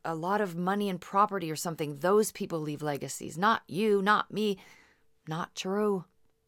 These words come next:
Every single one of us is imprinting ourselves on other people. We are helping to change other people's D N A one way or another.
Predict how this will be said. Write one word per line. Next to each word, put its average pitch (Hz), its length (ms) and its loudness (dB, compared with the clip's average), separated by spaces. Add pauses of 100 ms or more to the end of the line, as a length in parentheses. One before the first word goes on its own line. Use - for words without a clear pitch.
(760)
Every 208 340 4
single 214 400 -2
one 196 160 2
of 180 100 -2
us 156 200 -4
is 160 260 -6
imprinting 208 840 0
ourselves 190 1080 4 (560)
on 170 160 2
other 175 240 2
people. 180 520 -8 (240)
We 220 240 2
are 185 260 2 (120)
helping 226 520 2
to 214 120 -4
change 196 580 -2
other 202 280 2
people's 196 500 -6
D 180 280 -4
N 170 100 -4
A 156 200 -6
one 165 480 -2
way 165 180 0
or 170 80 0
another. 151 420 -8